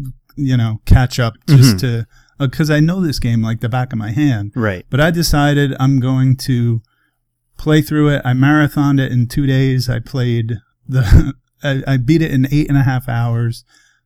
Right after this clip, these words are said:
Speaker 1: Um, and then I bought Metal Gear Solid five and jumped right into that. And I've put almost a hundred and twenty hours into that game.
Speaker 2: Wow.
Speaker 1: So I,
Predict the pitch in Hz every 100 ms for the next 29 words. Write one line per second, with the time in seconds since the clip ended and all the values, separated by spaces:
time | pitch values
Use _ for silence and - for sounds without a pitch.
0 | _ 123 120 117 110 110 110 - _ _
1 | _ _ _ _ 135 135 127 127 180 190
2 | 165 151 151 - 127 131 127 127 127 -
3 | - _ _ - 113 131 123 - 139 135
4 | 127 123 - 127 123 110 131 131 113 110
5 | 117 131 123 123 123 120 117 117 117 117
6 | 123 110 107 107 _ _ _ _ 135 -
7 | 151 123 - _ _ _ _ _ _ _
8 | _ 147 143 117 113 - 143 131 123 120
9 | 127 123 113 113 113 110 110 110 113 117
10 | 123 113 101 107 110 _ - 110 110 120
11 | 143 139 - 131